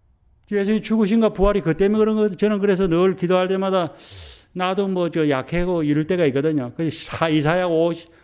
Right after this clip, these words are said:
오십삼 장 칠 절의 말씀을 늘 기억해요. "그가 찔림은 우리의, 우리의 저 상함을 인하며 그가, 어, 그가 저 뭐 채찍에 맞음으로 우리가 나음을 입-, 입었다." 그러고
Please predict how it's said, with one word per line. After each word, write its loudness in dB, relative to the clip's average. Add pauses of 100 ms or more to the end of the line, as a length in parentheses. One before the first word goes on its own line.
(120)
오십삼 -2
장 -4
칠 -6
절의 0
말씀을 -2
늘 0
기억해요. 0
"그가 0
찔림은 -2 (400)
우리의, 0
우리의 2
저 0
상함을 0
인하며 2
그가, 0 (640)
어, -4 (1040)
그가 -2
저 0
뭐 -2
채찍에 2
맞음으로 0
우리가 -2
나음을 0
입-, -2
입었다." -2
그러고 -4